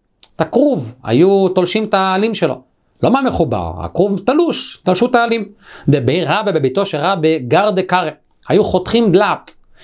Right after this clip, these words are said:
כיוון דחוזר רבא רדא וקומי חרפה, הם הקדימו יותר מדי לפני מן המנחה ולמעלה. הוא רצה למנוע אותם. אם יאמר להם שאסור, הם לא יימנעו. כדי שיקבלו ממנו, אז הוא אמר להם בשם רבי יוחנן, מקודם אמרנו שרבי יוחנן הוא המתיר אפילו בשבת.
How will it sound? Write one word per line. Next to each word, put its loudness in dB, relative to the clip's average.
כיוון 0
דחוזר 0
רבא 0
רדא -2
וקומי -2
חרפה, -2
הם -2
הקדימו 4
יותר 0
מדי 2
לפני 0
מן 2
המנחה 2
ולמעלה. 2
הוא 2
רצה -2
למנוע -2
אותם. -4
אם 6
יאמר 2
להם -2
שאסור, 0
הם 0
לא 2
יימנעו. -2
כדי 2
שיקבלו 2
ממנו, 0
אז -2
הוא 4
אמר 2
להם -2
בשם -2
רבי 0
יוחנן, 0
מקודם 0
אמרנו 0
שרבי 0
יוחנן 2
הוא 0
המתיר 0
אפילו 0
בשבת. -2